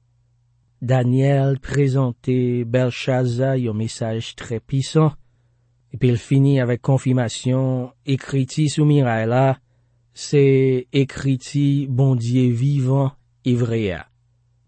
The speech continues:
Ekriti Bondye sa ke Belshaza t ap meprize, ridikilize e blasfeme a.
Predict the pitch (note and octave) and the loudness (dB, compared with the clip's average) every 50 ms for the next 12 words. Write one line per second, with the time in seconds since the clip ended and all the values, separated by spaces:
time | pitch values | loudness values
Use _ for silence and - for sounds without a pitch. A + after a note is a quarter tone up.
0 | _ _ _ D#3+ D3+ D3 C#3+ - - D3 D#3 D3+ D3 - - - F3 F3+ F#3 F3 | _ _ _ 2 2 2 0 -2 -2 0 0 0 0 -2 -6 -4 -2 0 0 2
1 | D3 D3 D#3 D3+ D3+ C3 B2 C#3 D3+ E3 E3+ D#3 - - C3+ C#3 C#3 C#3 C#3 C3+ | 2 4 4 4 4 2 2 2 4 4 2 2 0 0 0 2 2 2 2 0
2 | B2 A2+ G#2+ - C3 B2 A#2 A2 C#3 C#3+ D3 C3+ - - D#3+ C#3+ C#3 C3 B2+ C3+ | 0 -2 -2 -2 -2 -2 0 2 2 2 2 0 0 -2 0 0 2 2 0 0
3 | C3 A#2+ - B2 A#2 - C3+ B2+ C3 C#3+ D3+ C#3 C#3 C3 C3+ C#3+ D3+ C#3+ B2+ B2 | -2 -2 -4 -6 -4 -2 0 2 4 4 2 2 2 0 2 2 2 2 2 4
4 | C3+ C#3+ C3+ A#2+ - - _ _ _ _ _ _ _ _ _ _ C3 B2+ C#3 D#3 | 4 4 4 2 -2 -6 _ _ _ _ _ _ _ _ _ _ 0 2 4 4
5 | F3 E3 C#3 C#3 D#3+ D#3 - - C#3+ D3 D3+ D#3 D#3 C#3+ C3+ C#3 C3 B2 G#2+ F#2+ | 4 4 2 2 0 0 -2 -4 -4 -2 0 0 0 0 0 0 0 0 -2 -4
6 | F#2+ G2+ G#2+ A2 G#2+ - - - A2+ G#2+ G#2 G#2+ G#2 G#2+ A2 A2 G2 | -4 -4 -4 -4 -4 -6 -6 -6 -4 -4 -2 -2 -2 -2 -4 -4 -6